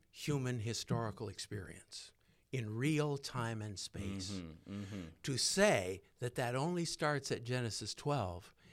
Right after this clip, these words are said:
Speaker 1: and that Genesis one to eleven is not rooted in real events in time and space is to miss it.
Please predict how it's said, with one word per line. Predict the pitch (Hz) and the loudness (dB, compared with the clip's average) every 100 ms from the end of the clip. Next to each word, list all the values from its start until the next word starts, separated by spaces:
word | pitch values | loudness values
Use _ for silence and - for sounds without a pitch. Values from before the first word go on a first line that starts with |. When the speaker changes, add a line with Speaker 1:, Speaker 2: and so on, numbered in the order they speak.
| - - | -14 -2
Speaker 1:
and | 123 | 0
that | 117 110 | 0 0
Genesis | 135 151 139 123 110 | 0 2 2 0 0
one | 120 120 113 | 0 0 0
to | 110 | 0
eleven | 113 113 113 104 | 0 0 -2 0
is | 131 107 | -2 -2
not | 110 131 165 - | 0 2 0 -2
rooted | 95 110 104 80 90 87 - - | -2 0 0 -4 -6 -10 -14 -6
in | 127 110 101 | -2 -2 2
real | 117 107 107 | 4 4 2
events | 95 98 92 101 | 0 -2 -2 -4
in | 90 | -2
time | 98 85 87 | -2 -2 -4
and | 80 | -6
space | - 78 82 - - _ - _ _ _ _ _ _ _ _ _ _ - - | -6 -6 -4 -6 -8 _ -20 _ _ _ _ _ _ _ _ _ _ -20 -10
is | - | -10
to | 95 | -10
miss | 80 | -8
it. | - | -8